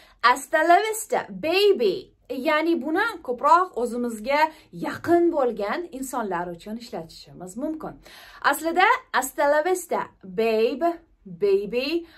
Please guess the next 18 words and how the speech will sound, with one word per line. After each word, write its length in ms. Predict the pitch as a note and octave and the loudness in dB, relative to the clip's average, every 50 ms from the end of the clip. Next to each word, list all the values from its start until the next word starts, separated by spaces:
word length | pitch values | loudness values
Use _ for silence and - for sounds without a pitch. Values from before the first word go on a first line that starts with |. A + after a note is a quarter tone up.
| - - | -20 -14
a, 100 | - F3+ F3+ F#3 F#3 F#3 F#3+ | -10 -8 -6 -6 -6 -4 -2
biroz, 320 | G#3+ A3+ A3+ A3+ A3+ A#3 A#3 - | 2 4 4 4 4 2 0 -4
a, 260 | - F#3+ F#3 F3 F3 | -6 -6 -4 -4 -4
tarjimasi 680 | F3 G#3 G3+ G#3 F3+ - G3+ G3 E3+ E3 E3 E3 - D#3+ D3 - | -2 -2 -4 -4 -4 -8 -10 -10 -10 -10 -10 -12 -14 -16 -16 -14
boshqacha, 840 | - F#3 G3+ A3+ G#3+ G#3+ - A3+ - - B3 B3 B3 - G#3 F3+ F#3+ - G4 - - - - | -12 -6 0 2 4 4 2 0 -2 -2 -2 -2 0 0 0 0 0 0 -2 -4 -10 -16 -8
ya'ni 260 | - F#3+ F#3+ G3 G#3 G#3 | -4 -4 -2 -2 0 4
aynan 380 | - A#3+ B3 B3+ B3+ B3+ B3 A3 A#3+ | 4 4 4 4 2 0 -2 -2 -2
o'sha 200 | C#4+ D4 F4 G4 F#4 | -2 0 0 0 0
tilda 360 | F#4 E4+ C#4 C4+ A3+ A#3+ C4 D4 F#4 F#4+ - | 2 0 0 0 2 2 4 4 4 2 0
ishlatadigan 720 | C#4+ - C#4 C4+ - B3+ B3 A#3 A3+ A3 A#3+ A3+ A3+ A3+ G#3+ | -4 -8 -6 -4 -4 -2 -2 -2 0 0 0 0 0 -2 -2
bo'lsangiz, 600 | G#3+ G#3 G#3 G#3 - A3+ G#3+ A#3+ C4 D#4+ G4+ G#4+ - - - B3+ | -2 -2 -2 -4 -6 -6 -6 -4 -2 0 0 -2 -2 -6 -10 -8
umuman 400 | B3+ B3+ C4+ C#4+ D#4 F#4 G4+ F#4 | -6 -6 -2 0 2 2 4 4
boshqa 280 | D4 C#4+ D#4+ - - F#4 A4 | 2 2 2 0 0 2 2
ma'noni 340 | A#4+ B4 C5+ C5+ B4 A4 G#4 - | 2 2 2 0 -2 -2 -2 -2
bildiradi. 500 | C#4 C4 A3+ G#3+ G3+ F3+ E3+ E3 C#3+ - _ _ _ _ _ G3+ G3+ | -2 0 0 0 -2 -2 -2 -4 -8 -12 _ _ _ _ _ 0 2
Lekin 280 | G#3+ G#3+ G#3 G#3+ G#3 | 2 2 2 0 -6
ingliz 440 | G3+ G3 F#3+ F3 F3+ E3+ E3+ E3+ - | -6 -6 -6 -4 -4 -4 -6 -8 -10
tilida 300 | - E3+ F3+ F3 G#3 A#3+ | -12 -10 -8 -6 -4 -6